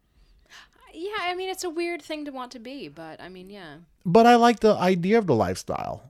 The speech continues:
Speaker 2: of just like, "Look, man, we're here to do is"
Speaker 1: Pillaging and drinking rum and having a peg leg.
Speaker 2: Not that part. The part of, like, "Look, man,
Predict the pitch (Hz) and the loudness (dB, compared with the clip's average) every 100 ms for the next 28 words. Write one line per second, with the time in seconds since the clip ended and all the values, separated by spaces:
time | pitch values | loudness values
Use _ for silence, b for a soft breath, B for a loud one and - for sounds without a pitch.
0 | _ _ - 135 123 123 127 131 - 139 | _ _ 0 2 2 2 2 2 4 4
1 | 120 107 - 196 180 - 104 110 147 175 | 4 2 -2 -4 -4 -4 -4 -4 -4 -2
2 | 175 170 165 175 156 143 139 139 - 240 | 0 -2 -4 -2 0 2 2 4 4 0
3 | 233 233 202 202 226 220 220 208 202 208 | -6 -8 -10 -8 -10 -10 -10 -8 -6 -6
4 | 220 220 190 214 202 202 - 202 202 202 | -6 -6 -6 -8 -8 -12 -10 -8 -6 -4
5 | 202 196 - b - 277 294 302 170 101 | -6 -6 -12 b -12 -8 0 2 2 0
6 | 92 117 113 107 95 - 120 110 127 202 | -8 -2 0 -2 -4 2 4 6 4 2
7 | 220 247 262 247 233 214 185 160 156 185 | -2 -2 0 0 0 -4 -4 -4 -4 -2
8 | 226 - 104 98 104 | -4 -4 -6 -6 -8